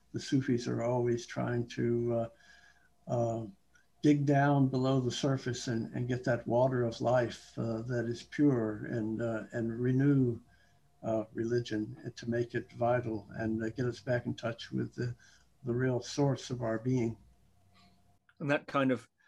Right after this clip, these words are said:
Speaker 2: perennialism is something that your main teachers in particular have emphasized.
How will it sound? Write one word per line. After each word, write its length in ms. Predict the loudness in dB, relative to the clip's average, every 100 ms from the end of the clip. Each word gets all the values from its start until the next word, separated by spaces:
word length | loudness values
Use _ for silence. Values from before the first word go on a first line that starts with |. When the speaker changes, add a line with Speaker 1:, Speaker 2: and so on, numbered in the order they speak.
| _ _
Speaker 2:
perennialism 680 | 2 4 4 2 0 0 -2
is 280 | -4 -8 -10
something 400 | -4 -4 0 0
that 180 | 0 -2 _ _
your 320 | 2 6 8
main 280 | 8 6 4
teachers 600 | 2 0 0 -4 -4 -12 -6
in 160 | -4
particular 440 | -4 -4 -2 0 2
have 200 | 0 0
emphasized. 720 | -4 -6 -6 -6 -4 -6